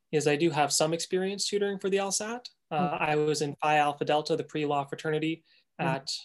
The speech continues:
Speaker 1: my undergraduate institution. Uh, one of my close friends was also in the fraternity. She took the L sat for the first time, got a, I believe it was a one fifty-one.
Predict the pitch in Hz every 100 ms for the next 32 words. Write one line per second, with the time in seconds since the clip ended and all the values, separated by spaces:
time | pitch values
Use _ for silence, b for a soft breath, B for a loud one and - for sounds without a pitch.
0 | _ 135 139 139 143 135 139 131 - -
1 | 214 196 240 240 _ _ _ _ - 143
2 | 139 151 147 143 151 - 151 147 151 147
3 | 127 123 - 156 151 175 170 170 185 185
4 | 190 202 180 175 170 170 160 - 151 151
5 | 160 147 151 147 147 139 156 151 - 147
6 | 143 143 143 _ _ _ _ _ - 147
7 | 139 135 131 143 151 _ _ _ _ -
8 | 156 147 139 139 151 143 151 143 135 143
9 | 156 160 165